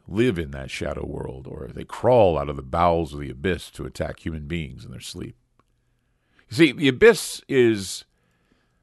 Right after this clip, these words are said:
much darker, more ominous than the prime material plane. It, it, it's filled with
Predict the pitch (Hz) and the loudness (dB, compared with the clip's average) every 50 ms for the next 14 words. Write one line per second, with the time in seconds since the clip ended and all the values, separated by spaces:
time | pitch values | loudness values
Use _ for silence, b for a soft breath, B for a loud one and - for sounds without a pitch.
0 | _ _ _ - - 131 - - - - 127 120 113 101 - - 76 71 85 101 | _ _ _ 0 0 0 0 0 0 2 6 6 6 4 2 -4 -6 -2 0 0
1 | 117 95 113 123 131 131 127 117 95 80 73 - - - - - - - - 98 | 0 0 0 2 2 4 4 4 2 0 0 -8 -12 -14 -12 -12 -12 -4 -2 0
2 | 92 90 - - 107 101 101 98 92 87 85 - - - 92 85 82 78 - - | 0 0 0 2 2 4 4 4 2 0 -2 -4 -2 0 0 0 0 -2 -4 -4
3 | - 135 135 117 85 - - - - - 104 104 101 104 117 113 104 - - 180 | -2 -2 -2 -2 -2 -4 -6 -8 -6 -6 -4 -2 -2 -2 -2 -4 -6 -2 4 4
4 | 180 156 117 110 107 - | 6 6 6 4 2 2